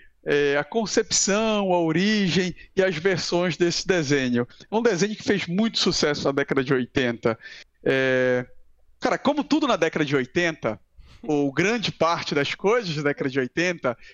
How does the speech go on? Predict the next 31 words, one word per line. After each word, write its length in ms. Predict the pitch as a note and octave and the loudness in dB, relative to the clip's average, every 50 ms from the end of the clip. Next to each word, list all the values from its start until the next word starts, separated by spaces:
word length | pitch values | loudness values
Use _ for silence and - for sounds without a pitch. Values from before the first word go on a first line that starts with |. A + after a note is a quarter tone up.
| - - | -6 -2
elas 220 | F#3+ G3+ G3 - | -2 -2 -2 -2
começam 760 | - - C#4+ B3+ G3+ F#3 F#3+ G#3 A3+ G3+ - - C#4 C#4 C4 - - - - _ _ _ _ _ _ _ _ _ | -2 0 0 0 2 2 0 0 0 -2 -4 -4 -4 -6 -6 -8 -14 -20 -20 _ _ _ _ _ _ _ _ _
com 80 | - | -2
a 80 | A#3+ A3+ | -2 -2
ideia 240 | G3+ F3 G3 G#3 G#3 | 0 0 -2 -2 -2
de 80 | - | -4
brinquedos. 720 | F#3 G3+ A#3+ A3+ - - E3 C#3+ C3+ B2 B2+ A#2+ - - - - - - _ _ _ - - | -4 -6 -6 -4 -2 -2 0 0 -2 -2 -6 -10 -10 -12 -16 -20 -20 -20 _ _ _ -6 -4
He-Man 300 | A3 A#3 G#3 F#3+ F#3+ G3 | -2 -2 0 0 0 0
não 100 | G#3 G3+ | 0 -2
foi 200 | - - G#3 G3+ | 0 0 0 0
diferente, 640 | F3+ - - A#3 G#3+ F3 D#3+ C#3+ C3+ C3 - - B2+ | -2 -2 -2 0 0 0 0 -2 -2 -4 -4 -4 -2
né? 180 | A#2+ B2+ C3+ - _ - - - _ - | 0 0 -2 -2 _ -18 -20 -20 _ -4
E 320 | F3+ F3+ F#3 F#3+ E3 G3+ | 0 0 2 2 2 2
He-Man 240 | A3 F#3 F#3+ G#3+ C4 | 0 0 0 0 2
ainda 380 | C4 B3 B3 B3 A3+ B3 A#3 F#3 | 0 0 0 0 0 0 0 0
vem 340 | D#3 - F#3 G3 A3+ C4 B3+ | 0 0 0 0 0 0 0
naquela 400 | B3+ A3+ - - A#3+ A#3 A3+ - | 0 -2 0 0 0 0 0 0
sombra 800 | - - - - G#3 A3 B3 C4 A#3 F#3+ D3+ D3 C#3 C3 C3 - C4 - _ _ _ _ _ - | -4 -6 -4 0 0 0 0 0 -2 0 0 0 0 0 -4 -6 -16 -20 _ _ _ _ _ -2
da, 720 | D3+ D#3 D#3 D#3 D3+ D3 C#3+ C#3+ C#3 C#3 C3+ B2+ B2 A2+ B2 - - - - - - _ _ _ _ - - _ | 0 0 2 2 2 2 0 0 0 0 0 -2 -2 -4 -8 -12 -20 -20 -20 -20 -20 _ _ _ _ -20 -20 _
a 100 | - - | -12 -6
Mattel, 500 | C#3+ D#3+ D#3+ - - D#3 C#3+ D3 D#3 D#3+ | -2 -2 -2 0 0 0 2 2 0 -2
que 160 | - - - D#3 | -2 -2 -2 0
era 80 | C#3+ | 0
a 40 | C#3 | 0
empresa 420 | C3 - - D3 C3+ B2 B2+ C#3+ | -2 -2 0 0 0 0 2 0
da 40 | C#3+ | 2
Barbie, 520 | C3 C3+ C3+ D3 D#3+ F3 E3 E3 F#3+ F#3 - - - - - - - | 2 2 2 2 0 0 -2 -2 -4 -6 -6 -10 -20 -20 -14 -6 -2
ela 200 | E3 E3 G3 F3+ | 0 0 2 2
recusou 600 | E3 G3 G#3+ - - A#3+ F#3+ C#3 D#3+ E3+ F#3+ F#3+ | 0 0 -2 -2 -2 -2 -2 0 0 0 0 0
Star 280 | - - - C#3 C3 B2 | -2 -2 -2 -2 0 0
Wars. 460 | B2 A#2+ A#2 A2 - - - - | 0 0 0 -2 -6 -8 -12 -14